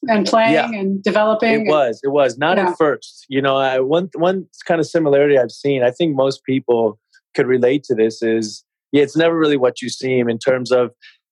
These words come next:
Speaker 2: I went in thinking I had an extra year of high school and I was bigger than most players and more physical. And I really kind of expected to, to be a contributor right off the bat.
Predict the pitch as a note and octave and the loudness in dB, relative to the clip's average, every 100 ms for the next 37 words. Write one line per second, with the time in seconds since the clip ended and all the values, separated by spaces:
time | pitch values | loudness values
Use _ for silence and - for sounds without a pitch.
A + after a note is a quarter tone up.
0 | _ C#3+ E3 E3 D#3+ D#3+ D#3 - D#3+ D#3 | _ -2 0 0 0 0 -2 -2 -2 0
1 | D3 C#3+ D3 C#3 C3 C#3 - C#3+ C3+ B2+ | 0 0 0 0 0 -2 -4 -2 0 0
2 | - C3+ C3 - C#3 C3+ C3 A#2+ G#2+ G2+ | 0 -2 -2 -2 0 2 2 -2 -6 -12
3 | _ - C3+ A#2 C3+ C#3 C#3 C3 B2+ C3 | _ -2 0 0 -2 0 0 0 0 -2
4 | - C3+ C3+ C3+ C3 A#2 A#2 B2+ B2+ C#3 | -2 0 2 4 2 0 -4 -2 0 0
5 | C3+ C3+ C3+ B2+ A#2 _ _ _ C3 C3+ | -2 0 0 0 -4 _ _ _ -2 0
6 | C#3 D#3 D3+ - C#3+ C3 B2 - C3+ C#3 | 0 0 0 0 0 0 -4 -2 -2 -2
7 | C3 C3 A#2+ A#2 - _ C3 C3 B2+ - | -2 0 2 0 -2 _ -4 0 0 -2
8 | A2+ C#3 C3 C3 B2 B2 B2 A#2 - G2+ | 0 -2 0 0 2 4 2 0 -4 0
9 | A2+ A#2 | 2 2